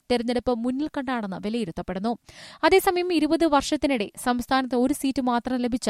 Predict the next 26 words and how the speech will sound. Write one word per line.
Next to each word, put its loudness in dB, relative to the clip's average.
തമിഴ്നാട് 6
മോദിക്ക് 0
സുരക്ഷിതമല്ലെന്ന 0
വിലയിരുത്തലുമുണ്ട്. 0
ഡി -2
എം 2
കെ, 0
കോൺഗ്രസ് 0
അടക്കം 0
ഇന്ത്യ 4
കക്ഷികൾ -2
ശക്തവുമാണ്. 2
മോദിയെ 2
നിർദ്ദേശിച്ച് 0
തമിഴ്നാട് 0
ഘടകം. -8
മോദിക്കായി 6
ബി 0
ജെ 2
പി 0
തമിഴ്നാട് 4
ഘടകമാണ് 2
പാർട്ടിക്ക് 2
അടിത്തറയുള്ള 2
രാമനാഥപുരം 0
നിർദ്ദേശിച്ചത്. -2